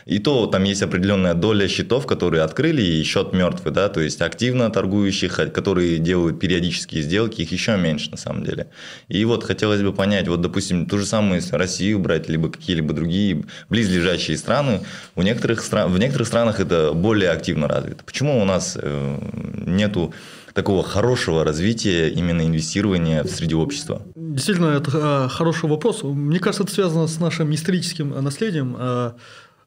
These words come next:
Speaker 2: э, <laughs> не-, немного ф-, философски это
Speaker 1: Ага.
Speaker 2: зайду, да, с этого момента, что девяностые годы и двухтысячные годы, что у нас было?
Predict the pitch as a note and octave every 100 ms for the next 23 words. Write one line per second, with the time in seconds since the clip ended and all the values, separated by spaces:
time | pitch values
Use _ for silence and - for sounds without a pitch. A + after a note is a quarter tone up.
0 | _ - B2 A#2 A#2+ - _ _ _ _
1 | _ _ _ _ - G2+ C3 C3 C#3 E3
2 | E3 - - - - C#3+ E3 C3+ - B2+
3 | B2+ G2 A2+ G#2+ - - B2+ E3+ F3 D#3
4 | F3+ D#3 - C#3+ C#3+ C#3+ D3+ D3 - C#3
5 | - - - - C#3+ D#3 F3 G#3 B3 A3+
6 | F#3 F3+ D#3 C3+ A2+ C3 G#3+ G#3 F3 D3+
7 | C#3+ B2+ B2 A#3 G3+ C3 B2 B2+ A2+ -